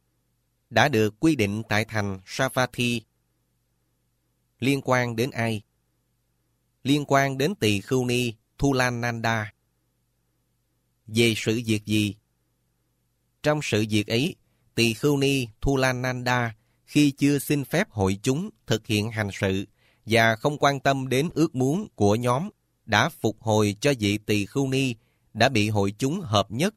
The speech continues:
phạt án treo, theo pháp, theo luật, theo lời dạy của bậc đạo sư. Có một điều quy định. Trong sáu nguồn sanh tội,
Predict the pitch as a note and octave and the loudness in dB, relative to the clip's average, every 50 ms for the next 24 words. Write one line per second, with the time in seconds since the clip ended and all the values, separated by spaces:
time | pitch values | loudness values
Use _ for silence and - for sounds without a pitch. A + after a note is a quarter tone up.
0 | _ _ _ _ - A2+ G2+ G2 - - B2 D#3 E3 - C3 A#2+ A#2+ A#2+ G#2 - | _ _ _ _ -2 -2 -2 0 -2 -4 -6 -6 -4 -2 -2 -2 0 -2 -4 -6
1 | - _ _ _ _ _ - B2+ B2+ A#2+ A2 - - C3 D#3 G3 - _ _ _ | -12 _ _ _ _ _ -2 -2 -2 -2 -2 -2 -2 0 0 -2 -4 _ _ _
2 | _ _ _ _ - C#3 C3+ B2+ A2 G#2 G2+ F#2+ - _ _ _ _ _ _ _ | _ _ _ _ -2 -2 0 0 2 0 0 0 -2 _ _ _ _ _ _ _
3 | _ _ - C#3+ C#3+ D3 C#3+ A#2+ G#2+ G#2 G2+ F#2+ G2+ F#2+ F#2+ G2 G#2 - - C#3+ | _ _ -2 0 0 0 2 2 0 0 0 0 0 0 0 -2 -4 -2 -4 0
4 | B2+ A2+ G2 - - G#2 F#2+ F#2 G#2 - - B2+ A#2+ A#2 A2 G#2+ _ _ _ _ | 0 0 -2 -2 -2 -2 -2 -2 -4 -4 -4 -2 -2 -4 -6 -8 _ _ _ _
5 | _ _ _ _ _ _ _ _ _ _ _ _ _ _ _ _ _ - B2+ C3+ | _ _ _ _ _ _ _ _ _ _ _ _ _ _ _ _ _ 2 2 2
6 | E3 G#3+ G#3 C3 A2 G#2 - G#2+ G#2+ G#2+ G#2 G2 - C#3 D3 C#3 A2+ G2 F#2 F#2 | 2 2 2 2 0 0 2 0 0 0 0 -2 -2 -2 -2 0 0 -2 -2 -4
7 | F#2+ F#2+ _ _ _ _ _ _ _ _ _ _ _ _ _ _ _ _ _ _ | -8 -10 _ _ _ _ _ _ _ _ _ _ _ _ _ _ _ _ _ _
8 | _ _ _ - C#3+ C#3+ C#3+ C3+ - - D3 F3 G#3+ E3+ A#2 A2 A2 G#2 - - | _ _ _ 0 0 0 0 -2 -2 0 0 0 2 2 2 2 0 0 -2 -4
9 | C#3+ C#3 - A2 G2 F#2+ F#2+ G2 | -6 -2 -2 0 0 0 0 -4